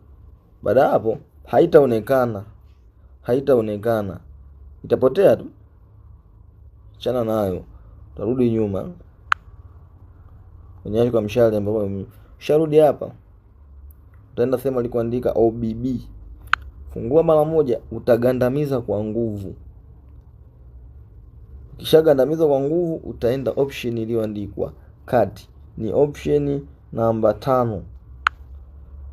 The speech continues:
Baada hapo utagusa lile neno la O B B lililoandikwa hapo juu, lililoandikwa neno O B B. Utagusa hapo,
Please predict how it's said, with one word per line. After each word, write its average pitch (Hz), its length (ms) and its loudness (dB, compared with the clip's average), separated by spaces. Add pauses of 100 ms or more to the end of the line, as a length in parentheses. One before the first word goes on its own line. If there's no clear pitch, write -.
Baada 113 180 2
hapo 170 140 4
utagusa 165 340 4
lile 165 160 6
neno 165 200 4
la 151 80 8
O 147 100 6
B 143 140 -6
B 147 120 -6
lililoandikwa 135 540 0
hapo 160 160 -4
juu, 156 80 -8
lililoandikwa 127 420 0
neno 113 240 -6
O 107 160 -2
B 113 180 -4
B. 120 260 -2 (1200)
Utagusa 165 540 0
hapo, 127 300 -2